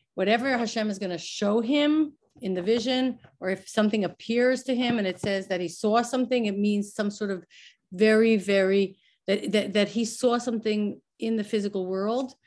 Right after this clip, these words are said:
that he, he was able to perceive, but, and nobody else would have been able to perceive it, according to the Ramban. Okay, so Hashem says, "Anochi mogein lach, secharcha harbe ma'od."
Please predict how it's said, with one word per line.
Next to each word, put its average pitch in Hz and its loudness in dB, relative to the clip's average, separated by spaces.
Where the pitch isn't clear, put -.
that 185 -2
he, 226 2
he 233 0
was 240 0
able 233 0
to 214 -8
perceive, 233 -2
but, 196 -4
and 214 0
nobody 208 2
else 190 -2
would 180 -4
have 165 -4
been 170 -2
able 165 -2
to 160 -12
perceive 151 -6
it, - -12
according 165 -2
to - -12
the 160 -2
Ramban. 143 -4
Okay, 135 -4
so 220 2
Hashem 285 6
says, 214 4
"Anochi 254 4
mogein 220 4
lach, 202 0
secharcha 226 0
harbe 180 0
ma'od." 151 -6